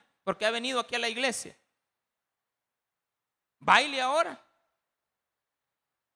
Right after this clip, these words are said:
Así como la señora que sale ahí bailando en el Día de la Madre, que todas las madres tienen que acordar del Día de la Madre. Una señora que baila,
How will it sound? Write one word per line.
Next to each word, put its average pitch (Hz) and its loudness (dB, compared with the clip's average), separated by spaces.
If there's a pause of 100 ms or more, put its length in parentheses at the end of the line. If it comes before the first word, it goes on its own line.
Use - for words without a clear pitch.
Así 220 -8
como 240 -8
la 220 -2
señora 220 -10
que 185 -12
sale 220 -10
ahí 226 -10
bailando 220 -8
en 190 -14
el 170 -12
Día 214 -10
de - -8
la 185 -6
Madre, 202 -8
que 135 -14
todas 170 -12
las 196 -8
madres 214 -10
tienen 180 -12
que 175 -14
acordar 160 -10
del 151 -20
Día 147 -14
de 127 -14
la 123 -20
Madre. 175 -12 (1500)
Una - -20
señora 175 -10
que 139 -16 (1200)
baila, 190 0